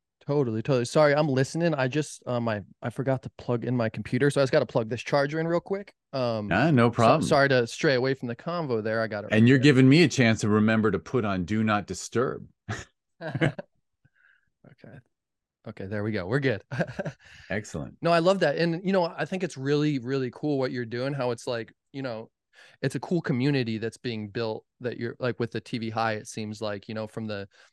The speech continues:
Speaker 1: independent filmmakers and curating that whole kinda culture, um, behind it.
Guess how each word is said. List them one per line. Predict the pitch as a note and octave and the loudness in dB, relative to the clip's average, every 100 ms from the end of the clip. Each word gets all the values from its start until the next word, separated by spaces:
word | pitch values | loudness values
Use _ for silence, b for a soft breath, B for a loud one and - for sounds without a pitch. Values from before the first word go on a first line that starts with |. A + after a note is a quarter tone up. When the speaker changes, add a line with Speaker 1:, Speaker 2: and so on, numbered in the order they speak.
| _ - | _ -8
Speaker 1:
independent | B2 A#2 - A#2+ A2 | -6 -6 -6 -6 -6
filmmakers | B2 A#2+ A#2+ A#2+ A2+ A#2+ | -4 -4 -2 -4 -4 -8
and | A#2 | -8
curating | A2 C3 A#2+ A#2 A#2 | -8 -6 -4 -4 -4
that | A2+ A2+ | -6 -4
whole | A#2+ A#2 | -4 -4
kinda | B2 A#2 G#2+ G2+ b b b - | -4 -4 -6 -10 b b b -14
culture, | - C#3+ C#3 C3+ A2 G#2+ _ - | -6 -4 -4 -6 -6 -10 _ -12
um, | A2+ G#2+ | -10 -8
behind | A2 A2 A2 G#2+ G#2 | -10 -6 -6 -6 -8
it. | G#2+ | -10